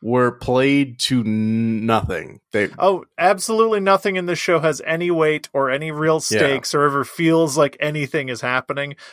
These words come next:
Speaker 2: Full disclosure, during a, a pretty, I guess, important fight, I was checking my bottle of kombucha I just drank to see how much caffeine <laughs> was in it because I was so bored.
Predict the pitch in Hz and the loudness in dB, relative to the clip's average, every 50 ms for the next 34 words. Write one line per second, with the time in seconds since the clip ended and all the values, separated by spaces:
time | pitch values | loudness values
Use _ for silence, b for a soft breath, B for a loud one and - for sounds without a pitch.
0 | B _ - - 202 226 240 202 220 - - - 170 165 175 190 190 226 220 226 | B _ -2 2 2 2 2 2 -2 -6 -4 -4 -2 0 0 0 -2 -2 -4 -4
1 | 233 b b b b b b b b - 131 131 160 175 190 208 202 190 185 170 | -6 b b b b b b b b -10 -2 2 4 4 4 4 2 2 0 2
2 | 165 160 160 156 151 147 139 139 135 127 - - - - - - 131 127 120 117 | 2 2 2 0 0 -2 -2 -4 -6 -8 -12 -16 -16 -6 -2 2 2 2 2 0
3 | - - - - - 147 160 165 170 175 175 170 170 170 175 165 - _ _ _ | -4 -12 -14 -6 -4 -2 0 2 2 2 2 0 0 -2 -2 -4 -8 _ _ _
4 | _ _ _ _ _ _ _ _ - - - _ - 135 135 127 - 156 156 143 | _ _ _ _ _ _ _ _ -20 -20 -20 _ -6 -4 -4 -2 0 0 0 0
5 | - - - - 143 143 127 - - 151 156 165 160 165 160 - - - - - | -2 -6 -10 -10 -10 -12 -10 -6 -2 0 0 0 -2 -6 -14 -16 -18 -10 -4 -2
6 | 135 143 175 202 196 - - - 139 147 151 160 151 - - - 190 180 175 - | 0 0 0 -2 -4 -8 -8 -4 -2 -2 0 -2 -4 -6 -4 0 0 0 0 0
7 | 214 208 202 202 196 190 175 151 135 117 139 139 147 156 156 160 151 139 - - | -4 -4 -4 -4 -2 -2 0 0 0 2 2 2 2 2 2 0 0 -2 -2 -4
8 | - 143 123 117 113 110 120 127 131 - - 190 185 185 - 170 170 156 - 185 | -4 -4 -4 -4 -4 -4 -4 -4 -4 -2 0 2 2 4 4 2 2 2 0 -2
9 | 160 - 156 - 160 156 151 165 175 170 - - - 151 - - - 156 147 143 | -2 -2 -4 -2 -2 0 0 -2 -4 -6 -8 -8 -6 -6 -6 -6 -6 -4 -4 -4
10 | 143 143 139 139 135 - 147 143 147 151 - - - - 139 135 - - - 131 | -4 -2 -4 -4 -4 -4 -4 -4 -4 -6 -8 -6 -2 0 0 0 0 0 -4 -4
11 | 165 - - 214 190 - - 226 180 - 214 208 214 226 226 - B B B B | -4 -2 0 0 0 2 0 0 0 2 0 0 0 -2 -4 -6 B B B B
12 | B B B B B B - 170 170 165 180 170 175 180 175 165 170 170 - - | B B B B B B -4 -2 0 0 0 2 2 2 2 2 -2 -2 -4 -4
13 | - - - 254 233 190 160 127 123 113 113 107 110 110 110 110 | -2 0 2 2 2 2 0 -2 -2 -2 -2 -2 -4 -6 -8 -10